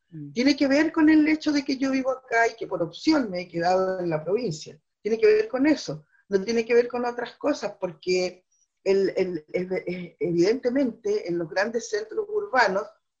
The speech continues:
Speaker 2: em, los, la, la circulación del trabajo, la difusión, las oportunidades de, eh, estar presente en, en, en, en los ámbitos donde,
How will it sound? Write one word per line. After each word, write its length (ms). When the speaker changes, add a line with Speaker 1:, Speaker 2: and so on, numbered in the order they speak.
Speaker 2:
em, 580
los, 640
la, 280
la 140
circulación 960
del 180
trabajo, 460
la 140
difusión, 1000
las 180
oportunidades 1000
de, 200
eh, 400
estar 440
presente 880
en, 340
en, 340
en, 440
en 200
los 120
ámbitos 440
donde, 500